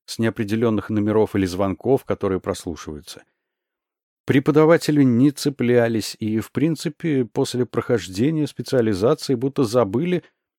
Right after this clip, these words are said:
о своем стремлении вырастить достойных студентов, ведя лекции каждый в своем стиле. Фокс приглядывал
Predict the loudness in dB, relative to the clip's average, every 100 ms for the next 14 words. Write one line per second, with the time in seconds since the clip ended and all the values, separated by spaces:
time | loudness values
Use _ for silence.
0 | _ -4 2 2 0 0 0 2 2 2
1 | 2 0 -2 -4 -8 -8 -10 -2 0 0
2 | -2 -2 -2 -6 -10 -8 -8 0 0 0
3 | -2 -4 -6 _ _ _ _ -2 0 0
4 | 2 2 4 2 0 -4 -6 -4 -4 -4
5 | -4 -6 -6 -8 -8 -10 -12 -12 -16 -16
6 | -20 _ _ _ _ -14 2 2 2 -4
7 | -12 -16 _ -6 0 0 2 0 -2